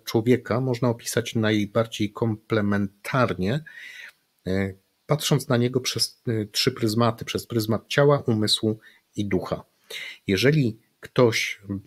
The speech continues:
skupi się wyłącznie na tym, e, duchowym aspekcie, to nie jest do końca, e, moim zdaniem, e, racjonalne. I o tym piszę też, e,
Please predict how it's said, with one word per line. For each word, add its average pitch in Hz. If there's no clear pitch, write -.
skupi 151
się 131
wyłącznie 123
na 107
tym, 110
e, 98
duchowym 117
aspekcie, 135
to 180
nie 180
jest 123
do 95
końca, 92
e, 82
moim 90
zdaniem, 87
e, 95
racjonalne. 101
I 113
o 123
tym 139
piszę 135
też, -
e, 143